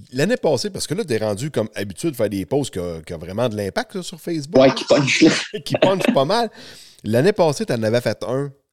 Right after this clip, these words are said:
Speaker 1: qui parlait des vers fils de fer puis des
Speaker 2: Oui.
Speaker 1: insecticides. Il s'est rendu quand même à cinq cent seize partages. Puis t'as eu le droit aussi à être invité dans un reportage qui parlait des insecticides,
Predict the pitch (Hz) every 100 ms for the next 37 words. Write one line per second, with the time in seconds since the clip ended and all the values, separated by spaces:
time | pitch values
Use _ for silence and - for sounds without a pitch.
0 | _ _ - - 147 160 190 120 107 139
1 | 160 113 101 104 135 156 _ _ _ _
2 | _ _ - 143 127 120 110 - - 92
3 | - _ _ _ _ _ _ _ _ _
4 | _ _ _ _ _ _ - 95 156 156
5 | 151 139 185 127 151 113 - 131 127 117
6 | 117 127 117 104 98 123 147 - 139 _
7 | _ _ _ _ 175 226 - 156 143 120
8 | 127 202 151 - - 196 226 _ _ _
9 | _ 123 135 156 151 - 202 190 185 196
10 | 165 135 120 - 147 160 139 - 123 123
11 | 123 139 117 135 151 151 147 143 139 117
12 | 123 120 110 - 131 143